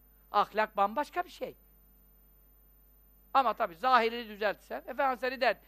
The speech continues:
"Siz zahirinizi düzeltin, Allah da batınınızı düzeltecek." derdi. Kaddesallahu sirruhu. Güzeldir. Zahiri güzeltmenin,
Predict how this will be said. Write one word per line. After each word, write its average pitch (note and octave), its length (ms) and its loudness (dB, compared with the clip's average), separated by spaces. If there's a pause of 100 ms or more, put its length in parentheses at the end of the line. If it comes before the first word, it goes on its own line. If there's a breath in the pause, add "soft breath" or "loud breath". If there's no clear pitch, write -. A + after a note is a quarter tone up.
(140 soft breath)
"Siz E4+ 220 -6
zahirinizi C#4 540 6
düzeltin, A#3 400 -2
Allah C4+ 300 2
da C4+ 140 -2
batınınızı B3+ 580 4
düzeltecek." F3 640 -6
derdi. D#3 220 -2 (460 soft breath)
Kaddesallahu G#3 720 0
sirruhu. C4+ 260 -8
Güzeldir. D#4 440 6 (220 soft breath)
Zahiri A#3+ 520 6
güzeltmenin, A#3 720 -4